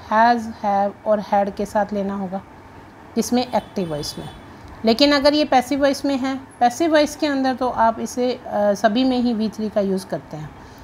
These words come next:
Sentence किस में है वो मुझे पहले देखना है। पहले ये देखा मैंने कि bread और butter दोनों यहाँ पे different thing है, दो, दो चीज़ें हैं, तो मुझे verb जो है वो plural लगानी है, ठीक है।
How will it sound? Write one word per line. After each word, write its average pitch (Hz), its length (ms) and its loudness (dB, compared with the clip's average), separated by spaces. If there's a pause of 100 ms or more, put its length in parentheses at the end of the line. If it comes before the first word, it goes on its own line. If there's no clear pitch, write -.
(120)
Sentence 240 440 2
किस 240 220 -4
में 233 120 -2
है 226 100 -2
वो 220 140 0
मुझे 220 220 0
पहले 220 260 0
देखना 196 320 -4
है। 190 180 -8 (480)
पहले 269 220 8
ये 311 180 2
देखा 285 280 -2
मैंने 277 260 -2
कि 277 140 -6
bread 233 280 0
और 233 100 0
butter 214 240 0
दोनों 196 300 -2
यहाँ 190 180 -4
पे 254 180 -6 (220)
different 254 380 0
thing 254 180 0
है, 247 220 -2
दो, 208 180 0 (200)
दो 220 200 2
चीज़ें 247 320 0
हैं, 233 240 -2
तो 208 100 -6
मुझे 202 240 -2
verb 185 260 0
जो 185 120 -4
है 180 140 -2
वो 196 120 -2
plural 208 360 0
लगानी 151 320 -6
है, 151 200 -8 (640)
ठीक 196 180 0
है। 220 100 2